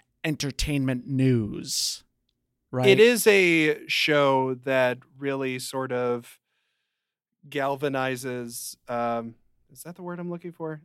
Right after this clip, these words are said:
Speaker 2: I don't know.
Speaker 1: I don't know what galvanizes means.
Speaker 2: Well, then
Speaker 1: I could probably use it in a sentence, though,
Speaker 2: Yeah, I
Speaker 1: if
Speaker 2: could
Speaker 1: I use it naturally.
Speaker 2: I think so, too.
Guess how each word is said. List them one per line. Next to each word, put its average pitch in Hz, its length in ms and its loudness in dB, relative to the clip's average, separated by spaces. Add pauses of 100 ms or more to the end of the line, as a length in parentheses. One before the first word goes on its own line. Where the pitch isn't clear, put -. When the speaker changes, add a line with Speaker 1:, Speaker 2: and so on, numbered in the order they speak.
Speaker 2:
I 135 140 -4
don't 113 140 -6
know. - 260 -20
Speaker 1:
I 151 340 2
don't 143 160 0
know 135 140 0
what 131 180 -4
galvanizes 123 680 -4
means. 120 380 -2
Speaker 2:
Well, 170 220 4
then 180 160 4
Speaker 1:
I 208 60 8
could 208 260 -2
probably 247 480 6
use 208 260 0
it 196 120 -2
in 170 60 -2
a 147 60 -2
sentence, 175 640 -4
though, 110 320 -14
Speaker 2:
Yeah, 160 300 2
I 147 140 4
Speaker 1:
if 139 120 0
Speaker 2:
could 220 140 8
Speaker 1:
I 143 80 0 (140)
use 156 360 -2
it 135 120 -4
naturally. 131 560 -8
Speaker 2:
I 160 120 2
think 214 240 -2
so, 180 200 0
too. 120 420 -6